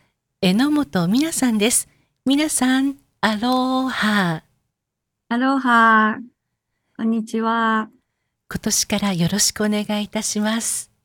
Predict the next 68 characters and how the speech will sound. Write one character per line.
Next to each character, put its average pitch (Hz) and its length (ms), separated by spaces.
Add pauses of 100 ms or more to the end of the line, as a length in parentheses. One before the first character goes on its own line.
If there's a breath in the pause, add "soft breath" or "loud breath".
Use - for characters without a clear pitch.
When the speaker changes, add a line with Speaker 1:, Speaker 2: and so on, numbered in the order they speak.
(540)
Speaker 2:
よ 214 160
ろ 233 80
し 226 80
く 226 80
お 226 40
願 233 280
い - 20
い 220 60
た 240 100
し 220 140
ま 226 420
す。 - 260 (540)
Speaker 1:
皆 202 180
さ 170 200
ん 160 80
に 160 100
は 156 140
こ - 140
の 160 220
晩 202 340
鐘 302 340
楽 214 240
と 277 180
は 247 160 (160)
と - 80
い 190 180
う 196 40
と 196 140
こ 196 120
ろ 196 120
か 185 160
ら 170 280 (360)
教 190 260
え 185 40
て 190 120
い 180 80
た 190 100
だ 196 160
い 202 100
て、 220 380 (420 soft breath)
ま 139 100
あ、 - 20
六 - 240
月 247 260
に 220 160
Speaker 2:
は 247 40
い。 262 100 (560)
Speaker 1:
み 208 120
ん - 20
な 220 100
で 180 160
お 233 120
会 214 160
い - 20
で 214 100
き - 180
る 208 120
よ 180 100
う 165 80
な 156 140
機 - 160
会 185 200
を 156 60
い 151 80
た 175 120
だ 185 120
く - 160
と 165 220